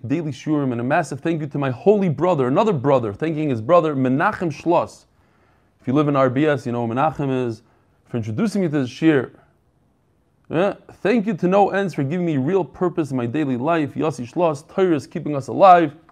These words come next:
Yossi, now it's your chance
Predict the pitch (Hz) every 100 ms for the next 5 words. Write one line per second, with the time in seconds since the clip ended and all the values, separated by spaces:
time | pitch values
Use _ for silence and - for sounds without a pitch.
0 | _ _ _ _ - 120 170 190 - 175
1 | 170 143 151 160 131 131 151 175 147 -
2 | 165 160 135 131 139 - -